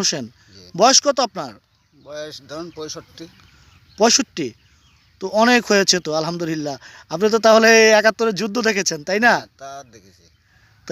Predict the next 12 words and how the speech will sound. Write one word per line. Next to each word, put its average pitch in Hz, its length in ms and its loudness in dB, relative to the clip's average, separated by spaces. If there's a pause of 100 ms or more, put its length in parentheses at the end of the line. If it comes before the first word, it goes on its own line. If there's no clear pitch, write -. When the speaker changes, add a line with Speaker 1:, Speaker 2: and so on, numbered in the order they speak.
Speaker 1:
একাত্তরের 226 360 0
যুদ্ধের 220 240 -2
সময় 254 180 2
আপনি 226 180 -4
কি 247 140 -4
করেছেন? 175 300 -2 (100)
যুদ্ধ 180 160 -4 (100)
করেছেন? 233 320 2 (560)
Speaker 2:
জি 143 100 -16 (120)
না, 131 60 -16 (160)
হচ্ছে 117 300 -20
আমি 120 100 -18